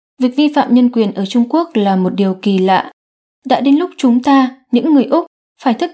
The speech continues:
tỉnh và ngừng quỳ lạy Trung Quốc." Trong những tháng gần đây, cộng đồng quốc tế ngày càng lên tiếng mạnh mẽ hơn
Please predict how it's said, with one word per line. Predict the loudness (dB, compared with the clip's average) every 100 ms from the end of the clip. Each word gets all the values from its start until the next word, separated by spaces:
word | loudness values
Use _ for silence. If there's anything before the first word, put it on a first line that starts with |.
| 0
tỉnh | 0 0 -4
và | -4
ngừng | 0 0 0
quỳ | -2 -2
lạy | -2 0
Trung | -2 0
Quốc." | 0 -2 -4 _ _ _ _ _ _ _ _
Trong | 0 2 2
những | 0
tháng | -2 -2 0
gần | 0 2
đây, | 2 0 -4 _ _ -4
cộng | 0
đồng | 0 0
quốc | -2 -2
tế | -2 2
ngày | 2 2 0
càng | -4 0
lên | 0 0
tiếng | 0 2
mạnh | 0 2 -2
mẽ | -2
hơn | 0 2 2 0